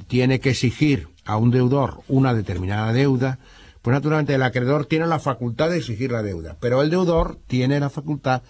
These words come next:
de pagar, tiene el deber, mejor dicho, de pagar. Cuidado porque aquí se habla también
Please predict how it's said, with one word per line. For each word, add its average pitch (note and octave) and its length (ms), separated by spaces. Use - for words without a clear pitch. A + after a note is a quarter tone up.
de B2 200
pagar, G#2+ 440
tiene A#2+ 460
el A2 100
deber, A#2+ 520
mejor A2 260
dicho, B2+ 220
de - 80
pagar. - 240
Cuidado F3+ 340
porque D#3+ 200
aquí E3+ 140
se E3 120
habla F3 260
también D#3 520